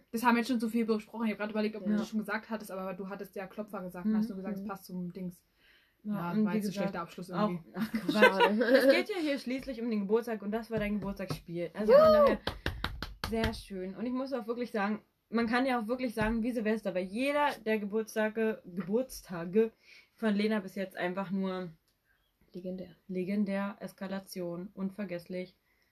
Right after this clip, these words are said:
Speaker 1: Außer letztes Jahr und wahrscheinlich dieses Jahr.
Speaker 2: Genau.
Speaker 1: Aber sonst war's immer
Speaker 2: Die,
Speaker 1: richtig
Speaker 2: die
Speaker 1: schön.
Speaker 2: zu feiern waren, ko-, konnten
Speaker 1: Aber ich hab schon gesagt, wenn alles wieder normal ist, dann ist eine richtig dicke Party, die stattfinden
Speaker 2: Mhm.
Speaker 1: wird.
Speaker 3: Ja, da
Speaker 2: Ich glaub,
Speaker 3: freue ich
Speaker 2: wir
Speaker 3: mich
Speaker 2: hören gar
Speaker 3: drauf.
Speaker 2: nicht mehr auf mit Partys dann.
Speaker 1: Ja.
Speaker 3: <laughs>
Speaker 1: Ja.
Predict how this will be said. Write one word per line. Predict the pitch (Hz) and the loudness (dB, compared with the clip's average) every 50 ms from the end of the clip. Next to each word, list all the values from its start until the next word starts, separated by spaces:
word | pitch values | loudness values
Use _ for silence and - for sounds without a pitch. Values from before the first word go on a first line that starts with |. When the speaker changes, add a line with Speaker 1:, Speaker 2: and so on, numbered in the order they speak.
| _ _ _ _ _ _ _ _ _ _ _ _ _ _ _ _ _ | _ _ _ _ _ _ _ _ _ _ _ _ _ _ _ _ _
Speaker 1:
Außer | 220 226 226 220 196 | 0 0 2 2 0
letztes | 175 165 165 214 208 208 | -2 -4 -6 -8 -10 -8
Jahr | 220 214 214 220 | -6 -6 -4 0
und | 214 214 220 | 0 0 0
wahrscheinlich | 220 220 233 226 220 220 | 0 -4 -4 -4 -4 -4
dieses | 220 202 156 143 143 - | -4 -8 -8 -10 -12 -14
Jahr. | - 156 156 160 160 - _ _ _ _ | -18 -18 -18 -18 -18 -18 _ _ _ _
Speaker 2:
Genau. | 226 214 180 175 | -4 -2 0 0
Speaker 1:
Aber | 190 190 170 | 0 -2 -2
sonst | 185 196 214 214 - | -2 -2 -2 -4 -2
war's | - 196 190 - | -6 -6 -6 -8
immer | - 196 190 | -10 -6 0
Speaker 2:
Die, | 247 269 | 2 2
Speaker 1:
richtig | 269 233 240 240 233 | 2 2 0 -2 -2
Speaker 2:
die | 208 | -2
Speaker 1:
schön. | 190 180 | -4 -4
Speaker 2:
zu | 170 214 | -4 -2
feiern | 180 180 202 196 190 185 190 170 | 0 0 0 0 0 0 -2 -2
waren, | 156 160 170 175 165 160 - _ | -2 -4 -4 -4 -4 -6 -12 _
ko-, | - - - - _ _ | -18 -20 -20 -20 _ _
konnten | - 190 190 | -2 0 2
Speaker 1:
Aber | 220 220 | 2 2
ich | 220 214 220 | 2 0 0
hab | 208 - | -4 -4
schon | - 220 208 | -4 -4 -4
gesagt, | 196 190 190 185 185 190 - - - _ _ _ _ _ | -4 -4 -6 -6 -6 -6 -8 -12 -18 _ _ _ _ _
wenn | 214 208 | -12 -10
alles | 170 190 202 185 - | -8 -8 -10 -10 -8
wieder | 196 185 | -6 -6
normal | 185 180 175 175 170 175 185 | -4 -4 -4 -4 -6 -6 -8
ist, | 185 185 | -10 -8
dann | - 185 185 | -8 -6 -6
ist | 185 180 - - | -6 -8 -10 -10
eine | 180 | -8
richtig | 175 180 - 190 - - | -8 -8 -8 -10 -14 -10
dicke | - 180 175 185 175 170 - _ _ _ | -10 -8 -8 -8 -10 -10 -12 _ _ _
Party, | - 175 170 165 170 165 160 - | -10 -8 -8 -6 -8 -8 -8 -10
die | 185 175 | -6 -2
stattfinden | 185 185 175 175 165 180 175 175 | 0 0 0 0 0 0 0 0
Speaker 2:
Mhm. | 175 | 0
Speaker 1:
wird. | 175 170 - - _ _ _ | -2 -4 -8 -14 _ _ _
Speaker 3:
Ja, | 220 208 196 185 190 - _ - | -6 -4 -4 -6 -8 -10 _ -14
da | - | -12
Speaker 2:
Ich | 202 | -4
glaub, | - 208 | 0 0
Speaker 3:
freue | 196 196 | 0 2
ich | |
Speaker 2:
wir | 196 190 | 2 2
Speaker 3:
mich | 185 | 2
Speaker 2:
hören | 180 185 | 2 2
gar | 180 185 | 2 2
Speaker 3:
drauf. | 190 | 2
Speaker 2:
nicht | 185 185 | 0 -2
mehr | 170 170 | -4 -4
auf | 180 - | -4 -6
mit | 202 165 160 | -6 -6 -6
Partys | - 156 151 160 - 165 160 | -8 -12 -12 -10 -12 -14 -14
dann. | - 165 156 160 160 _ _ _ | -14 -12 -12 -12 -14 _ _ _
Speaker 1:
Ja. | 214 220 - 170 | -4 -4 0 2
Speaker 3:
<laughs> | 240 285 - - | 2 2 2 0
Speaker 1:
Ja. | 269 254 | -4 -8